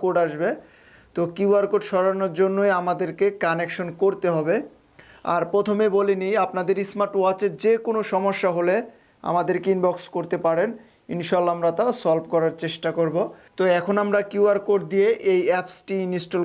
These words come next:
করব। তো আমরা কিউআর কোডে ক্লিক করলাম, তারপরে এই যে স্ক্যান করে নিলাম। তো এখন আমরা Google Play স্টোরে সরাসরি নিয়ে যাবে আমাদেরকে। আমাদের কিন্তু অ্যাপ স্টোরেও এটা পেয়ে যাব, আবার Google Play স্টোরেও এটা আমরা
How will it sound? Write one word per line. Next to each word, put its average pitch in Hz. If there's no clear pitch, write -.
করব। 170
তো -
আমরা 165
কিউআর 170
কোডে 170
ক্লিক 170
করলাম, 160
তারপরে 160
এই 165
যে 165
স্ক্যান 175
করে 170
নিলাম। 165
তো 180
এখন 170
আমরা 170
Google 175
Play 185
স্টোরে 180
সরাসরি 175
নিয়ে 170
যাবে 160
আমাদেরকে। 151
আমাদের 180
কিন্তু 202
অ্যাপ 175
স্টোরেও 196
এটা 190
পেয়ে 185
যাব, 180
আবার 175
Google 185
Play 185
স্টোরেও 185
এটা 170
আমরা 165